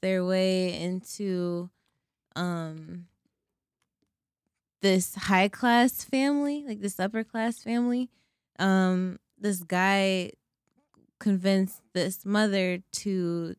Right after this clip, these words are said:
teach her daughter English. And then he started telling the family about,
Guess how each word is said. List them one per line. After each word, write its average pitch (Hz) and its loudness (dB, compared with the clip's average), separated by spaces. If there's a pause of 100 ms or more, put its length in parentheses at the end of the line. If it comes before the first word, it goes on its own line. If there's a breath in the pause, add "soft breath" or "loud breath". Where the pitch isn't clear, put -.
(100)
teach - -4
her 190 0
daughter 180 -2
English. 185 -6 (520)
And 175 0 (440)
then 180 4
he 196 6
started 180 0
telling 175 0
the 175 0
family 175 2
about, 165 2